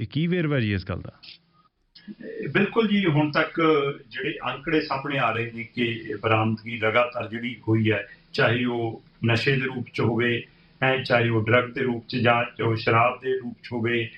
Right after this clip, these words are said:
Speaker 1: ਜੀ।
Speaker 2: ਜਾਂ ਉਹ ਅੱਜ ਕੱਲ੍ਹ ਮੁਫਤ ਵਾਲੀਆਂ ਚੀਜ਼ਾਂ ਬਹੁਤ ਵੰਡੀਆਂ ਜਾਂਦੀਆਂ ਨੇ ਹੁਣ, ਹੈ ਨਾ, ਸੋ ਉਹ ਚੀਜ਼ਾਂ ਦੇ ਰੂਪ 'ਚ ਹੋਵੇ ਜਾਂ ਨਕਦੀ ਦੇ ਰੂਪ 'ਚ ਹੋਵੇ।
Speaker 1: ਹੂੰ, ਹੂੰ।
Speaker 2: ਜੋ ਜੋ ਬਰਾਮਦ ਹੋਇਆ, ਕਰੀਬ ਨੌ ਹਜ਼ਾਰ ਕਰੋੜ ਰੁਪਏ ਦੀ, ਅਹ, ਨਕਦੀ, ਡਰੱਗ ਜਾਂ ਹੋਰ ਸਮੱਗਰੀ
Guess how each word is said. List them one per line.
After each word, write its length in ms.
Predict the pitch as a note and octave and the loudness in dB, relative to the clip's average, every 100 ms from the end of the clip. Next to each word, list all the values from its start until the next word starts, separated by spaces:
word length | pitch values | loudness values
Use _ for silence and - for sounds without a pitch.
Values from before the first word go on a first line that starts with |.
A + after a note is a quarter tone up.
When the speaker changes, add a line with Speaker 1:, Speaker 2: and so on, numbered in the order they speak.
| - | 2
Speaker 1:
ਜੀ। 180 | G#2 G#2 | 6 6
Speaker 2:
ਜਾਂ 200 | D3 C#3+ | 4 2
ਉਹ 400 | D#3 D#3 D#3+ - C3+ | 0 0 0 -4 -4
ਅੱਜ 120 | A2 | -2
ਕੱਲ੍ਹ 360 | D#3+ C#3+ C#3 - - _ - | 0 2 0 -2 -12 _ 0
ਮੁਫਤ 280 | D#3 - G3 | 2 2 2
ਵਾਲੀਆਂ 280 | D#3+ D#3 C#3+ | 2 0 -2
ਚੀਜ਼ਾਂ 340 | D3+ D3 D3 | -4 -2 0
ਬਹੁਤ 260 | C#3 E3 - | 2 0 0
ਵੰਡੀਆਂ 340 | B2+ A#2+ A#2+ | -4 -2 -4
ਜਾਂਦੀਆਂ 400 | A#2 A2+ A2+ A#2+ | -4 -8 -6 -4
ਨੇ 120 | A2+ G#2+ | -4 -6
ਹੁਣ, 160 | A2+ | -4
ਹੈ 40 | D#3+ | -4
ਨਾ, 180 | G3+ - _ - | -4 -6 _ -8
ਸੋ 140 | D3+ | -4
ਉਹ 220 | D3 E3 | 0 2
ਚੀਜ਼ਾਂ 380 | E3+ C#3+ C3+ D3+ | 0 -2 2 2
ਦੇ 80 | C#3+ | 2
ਰੂਪ 220 | C#3 A#2+ | 0 -2
'ਚ 80 | D3 | -2
ਹੋਵੇ 200 | C#3+ G3 | -2 0
ਜਾਂ 120 | A3+ | 2
ਨਕਦੀ 320 | G#3+ - F3 | 2 2 -6
ਦੇ 80 | C#3 | -12
ਰੂਪ 140 | A2+ A2 | -14 -16
'ਚ 40 | - | -20
ਹੋਵੇ। 380 | G#2+ _ _ A2+ | -20 _ _ 2
Speaker 1:
ਹੂੰ, 80 | G2 | 4
ਹੂੰ। 120 | G#2+ | 4
Speaker 2:
ਜੋ 220 | G#2 G3+ | 2 2
ਜੋ 180 | A3+ A#3+ | 0 -2
ਬਰਾਮਦ 460 | A3+ C3+ C#3+ F3 D#3+ | -2 -2 -2 -2 -4
ਹੋਇਆ, 380 | C#3 C#3+ F3 - | 0 2 0 -4
ਕਰੀਬ 380 | E3+ F#3 D#3+ B2 | -10 -8 -6 -2
ਨੌ 320 | C3 G3 G3 | 0 2 0
ਹਜ਼ਾਰ 360 | D3 C#3+ E3 F3 | 0 0 0 -2
ਕਰੋੜ 300 | - D3+ C#3+ | -8 -8 -8
ਰੁਪਏ 340 | C3+ D3+ C#3 | -10 -12 -12
ਦੀ, 340 | C3+ C#3 C#3 - _ - | -12 -14 -16 -18 _ -6
ਅਹ, 140 | B2+ | -4
ਨਕਦੀ, 600 | B2 A#2+ C3 C#3+ D3 D3 | 0 0 0 0 0 0
ਡਰੱਗ 280 | C#3 C3+ C#3 | 0 0 0
ਜਾਂ 280 | D3 C#3+ - | -2 -4 -4
ਹੋਰ 200 | C3+ D3 | -2 -4
ਸਮੱਗਰੀ 480 | - C3 C3+ C#3+ | -6 -10 -10 -12